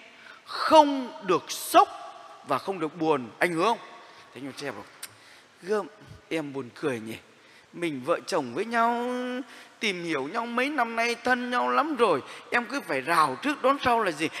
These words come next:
Em cứ nói có gì cái bí mật đi." Bảo, "Nhưng anh phải bình tĩnh nhá." Bảo, "Đúng rồi, bình tĩnh." Thì em nói này, "Em có thai." "Ồ, thai à? Có thai à? Rồi em đã bảo anh bình tĩnh cơ mà.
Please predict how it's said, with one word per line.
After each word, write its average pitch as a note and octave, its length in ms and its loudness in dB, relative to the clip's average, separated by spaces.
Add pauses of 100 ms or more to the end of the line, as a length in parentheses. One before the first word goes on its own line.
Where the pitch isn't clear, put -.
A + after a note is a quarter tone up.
Em D#4 120 6
cứ C#4+ 120 4
nói D4+ 120 6
có D4+ 140 2
gì A#3+ 260 0
cái C4+ 100 -2
bí E4 100 0
mật C#4 200 8
đi." C4 100 2 (320)
Bảo, B3 80 10
"Nhưng D#4 140 6
anh E4+ 120 8
phải A#3 100 8
bình B3+ 180 2
tĩnh D4+ 200 4
nhá." F#4 120 10 (680)
Bảo, - 160 -16
"Đúng D4+ 180 4
rồi, D4+ 100 8 (280)
bình G#3 160 -2
tĩnh." B3 160 2 (380)
Thì B2 100 -4
em C3 140 -4
nói C3+ 180 0
này, D#3+ 100 -6 (720)
"Em A#2+ 180 -2
có B2+ 100 -4
thai." C#3 360 -4 (500)
"Ồ, A#3+ 160 10 (460)
thai D#4 220 12
à? E4 180 12 (680)
Có - 140 -4
thai D#4+ 260 6
à? E4+ 200 8 (680)
Rồi C4 360 4
em E4+ 120 6
đã F#4 80 10
bảo C#4+ 160 6
anh D#4 160 2
bình D4 140 2
tĩnh E4+ 220 2
cơ B4+ 120 4
mà. F#4+ 100 2